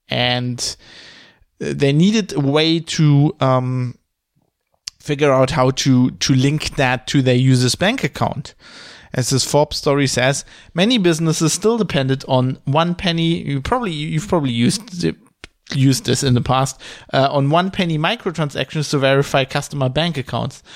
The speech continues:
Others uploaded P D Fs of paper statements. Oh, I can't do that in Europe. That's horrible.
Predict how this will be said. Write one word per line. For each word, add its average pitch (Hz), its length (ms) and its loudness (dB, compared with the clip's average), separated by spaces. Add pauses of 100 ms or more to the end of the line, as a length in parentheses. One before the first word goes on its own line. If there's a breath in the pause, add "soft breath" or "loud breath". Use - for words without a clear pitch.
(240 loud breath)
Others 165 320 -2
uploaded 131 500 -2
P - 120 -4
D 131 120 0
Fs 147 220 -2
of - 160 -14
paper 165 300 -2
statements. 139 420 -2
Oh, 113 320 -6
I - 60 -20
can't 120 180 -4
do 123 120 -2
that 123 160 -2
in 131 40 -2
Europe. 127 300 0
That's - 200 -8
horrible. - 280 -8